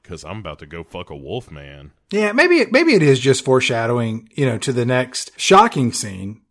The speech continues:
Speaker 2: to, to your point where Mina comes around, uh, the corner and she sees the wolf version of Dracula. And I don't know, how can I put this politely? Raw dogging Lucy on a cement bench.
Speaker 1: <laughs> Yeah, I think,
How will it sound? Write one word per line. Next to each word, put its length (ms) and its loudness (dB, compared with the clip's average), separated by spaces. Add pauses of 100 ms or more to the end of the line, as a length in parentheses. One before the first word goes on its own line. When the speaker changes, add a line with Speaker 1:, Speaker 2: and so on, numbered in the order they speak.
Speaker 2:
to, 180 -8
to 120 -4
your 140 4
point 260 -2
where 120 6
Mina 240 2
comes 280 0
around, 640 0
uh, 140 0
the 140 -4
corner 640 0
and 540 -2
she 260 0
sees 560 0
the 180 -4
wolf 380 4
version 480 2
of 160 -2
Dracula. 840 -2
And 220 0 (140)
I 60 0
don't 80 0
know, 80 -4
how 160 0
can 140 -2
I 60 -2
put 140 -2
this 140 -4
politely? 640 -2
Raw 460 4
dogging 540 6
Lucy 680 2
on 180 2
a 60 -2
cement 600 -2
bench. 680 -2
Speaker 1:
<laughs> 20 0 (160)
Yeah, 400 -8
I 80 -6
think, 360 -14